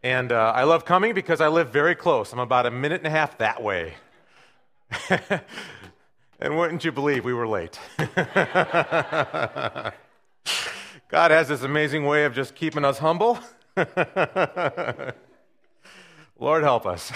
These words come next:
<laughs> It's always that way, you know, when you have someplace far to go, you're early, and when you have to go next door, you're late. I, I don't know, it's just the human condition, I guess. Um,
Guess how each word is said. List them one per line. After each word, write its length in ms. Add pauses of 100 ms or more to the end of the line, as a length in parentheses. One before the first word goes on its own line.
(140)
<laughs> 1500
It's 140
always 240
that 240
way, 200
you 120
know, 120
when 100
you 80
have 140
someplace 380
far 300
to 80
go, 420 (320)
you're 140
early, 400
and 100 (260)
when 140
you 60
have 140
to 60
go 120
next 240
door, 160
you're 100
late. 300
I, 140 (560)
I 80
don't 80
know, 80
it's 80
just 160
the 60
human 280
condition, 400
I 120
guess. 280 (840)
Um, 380